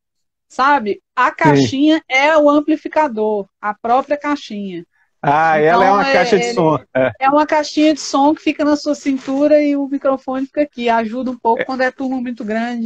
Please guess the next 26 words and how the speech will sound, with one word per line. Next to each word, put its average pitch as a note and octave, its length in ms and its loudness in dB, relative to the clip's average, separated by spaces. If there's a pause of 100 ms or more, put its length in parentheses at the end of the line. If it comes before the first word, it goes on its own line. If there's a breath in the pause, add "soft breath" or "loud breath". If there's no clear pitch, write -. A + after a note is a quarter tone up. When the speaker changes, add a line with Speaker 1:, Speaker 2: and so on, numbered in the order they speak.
Speaker 1:
e G3+ 260 -12 (100)
difícil, F#3 560 -12 (180)
Speaker 2:
É C#3+ 80 -2
Speaker 1:
né? C3+ 60 2
Speaker 2:
igual D#3+ 240 4
os E3+ 120 -4
Hare F#3+ 240 2
Krishna. E3 520 2
Hare D3 240 0
Krishna C#3+ 340 0
lá C#3+ 120 2
no C#3+ 60 -4
Speaker 1:
É. - 40 -4
Speaker 2:
centro A3+ 320 2
fica D3 160 -4
cantando D3 500 2
Speaker 1:
Isso, C#3+ 80 2
Speaker 2:
nessa D#3 220 2
Speaker 1:
é - 20 4
Speaker 2:
caixinha. A#3 340 4
Speaker 1:
esse - 140 2
aí. D4 360 2 (300 soft breath)
É A#3 200 2 (180)
esse E4+ 160 -2
aí D#4+ 240 2
mesmo. B3+ 360 -4